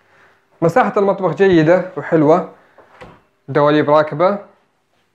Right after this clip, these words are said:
ذات جودة عالية وكواليتي ممتاز، ولها مخرج على البلكونة. البلكونة هذه مشتركة بين المطبخ والصالة، وإطلالة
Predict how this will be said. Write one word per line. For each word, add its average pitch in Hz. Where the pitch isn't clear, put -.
ذات 135
جودة 151
عالية 143
وكواليتي 151
ممتاز، 143
ولها 165
مخرج 170
على 147
البلكونة. 147
البلكونة 147
هذه 151
مشتركة 143
بين 139
المطبخ 165
والصالة، -
وإطلالة 165